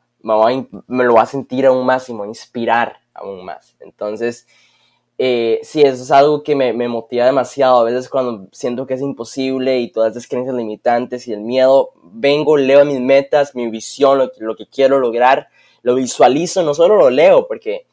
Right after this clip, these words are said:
más, va más allá de eso, de las palabras, sino como sentirlo. La emoción es como el noventa y cinco por ciento de, mm,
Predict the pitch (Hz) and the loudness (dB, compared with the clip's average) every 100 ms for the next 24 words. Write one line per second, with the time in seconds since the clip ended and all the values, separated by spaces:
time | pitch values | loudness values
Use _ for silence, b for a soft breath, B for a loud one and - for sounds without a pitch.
0 | _ _ _ _ 123 131 - 135 151 160 | _ _ _ _ -2 -2 0 0 0 -2
1 | 165 151 156 143 160 127 113 110 107 - | 0 4 6 6 4 0 -4 -4 -4 -4
2 | 110 131 170 139 101 120 117 - 151 151 | 0 4 4 4 0 -6 -10 -8 -6 -6
3 | - 113 110 170 185 170 120 101 110 110 | -6 -14 -8 0 2 2 0 -2 -4 -6
4 | - 127 139 151 147 - 151 139 123 120 | -8 -6 -2 -2 -4 -4 0 0 0 -2
5 | 120 117 107 113 - 139 143 160 131 117 | -2 -4 -8 -10 -8 -8 -6 -6 -6 -8
6 | 131 135 143 175 185 _ _ _ _ _ | -4 -4 -4 -12 -14 _ _ _ _ _
7 | _ _ _ 110 123 120 110 107 104 98 | _ _ _ -4 -2 2 0 0 -6 -12